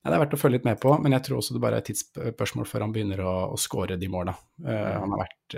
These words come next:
Speaker 1: har vært god, og jeg har faktisk snudd litt gjennom uka og har ikke bestemt meg, men her jeg sitter nå, så er jeg nærmere å kapteine Bård Finne enn hva jeg er å kapteine Thomas Lene Olsen.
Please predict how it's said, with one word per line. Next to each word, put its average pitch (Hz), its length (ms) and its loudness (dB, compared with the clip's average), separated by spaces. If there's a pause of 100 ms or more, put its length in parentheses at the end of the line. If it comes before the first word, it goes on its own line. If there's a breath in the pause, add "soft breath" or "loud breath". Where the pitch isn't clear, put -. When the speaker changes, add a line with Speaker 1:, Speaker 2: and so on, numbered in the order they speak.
Speaker 1:
har 104 120 -4
vært - 160 -6
god, 131 200 0 (120)
og 110 540 0 (580 loud breath)
jeg 131 80 -2
har 127 80 -2
faktisk 135 440 -2
snudd 104 400 0
litt 107 200 -2
gjennom 107 280 0
uka 110 400 -4
og 104 340 -2 (800 soft breath)
har - 100 -2
ikke 113 240 -4
bestemt 107 320 -2
meg, 151 180 4
men 131 280 2 (260)
her 113 160 0
jeg 117 100 2
sitter 113 380 -2 (240)
nå, 139 300 4 (320)
så 123 140 -4
er 117 80 2
jeg 120 60 0
nærmere 95 440 -2
å 113 140 -4
kapteine 101 400 -2
Bård 92 200 -2
Finne 92 320 -4
enn 104 100 -2
hva 95 140 -4
jeg 95 100 0
er 95 100 -2
å - 60 -10
kapteine 92 400 -6
Thomas 95 260 -8
Lene 98 140 -6
Olsen. - 240 -6